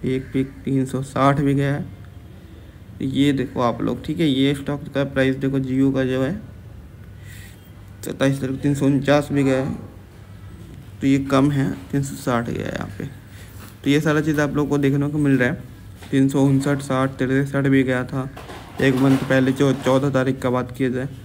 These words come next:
फिर यहाँ पे आपको साठ तारीख को, अ, तीन ता-, तेईस, अ, हो गया इधर, ते-, तेरह जून को आपको तीन सौ साठ का देखने को मिला,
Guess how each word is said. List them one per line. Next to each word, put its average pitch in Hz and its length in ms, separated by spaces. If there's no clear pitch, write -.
फिर 143 120
यहाँ 139 360
पे 139 140
आपको 135 320
साठ 139 300
तारीख 135 260
को, - 80
अ, 139 300
तीन 143 420
ता-, 139 160
तेईस, 139 420
अ, 120 880
हो 135 80
गया 139 160
इधर, 143 260
ते-, 147 460
तेरह 156 240
जून 156 280
को 147 100
आपको 139 240
तीन 143 220
सौ 143 120
साठ 139 200
का 143 100
देखने 135 320
को 131 80
मिला, 131 220